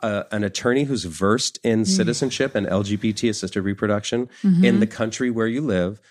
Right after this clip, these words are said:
Speaker 1: and
Speaker 2: Mm.
Speaker 1: a country where you're seeking citizenship.
Speaker 2: So it's, it, like, Taylor, Taylor and Sonia should probably have someone in the U S and someone in Finland
Speaker 1: Yes.
Speaker 2: to help them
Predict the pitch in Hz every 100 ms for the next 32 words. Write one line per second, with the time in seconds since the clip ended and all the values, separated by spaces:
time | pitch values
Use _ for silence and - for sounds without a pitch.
0 | _ 180 113 - - 117 101 113 98 92
1 | 92 - 92 - 90 - 87 87 - -
2 | - - 208 185 - 202 214 214 226 220
3 | 185 - _ - 233 214 - - - 214
4 | 190 170 160 - 220 220 170 - 175 208
5 | 185 175 165 196 180 156 165 180 165 156
6 | - 196 185 180 180 151 160 - - _
7 | 180 190 - 165 165 185 151 180 170 170
8 | 156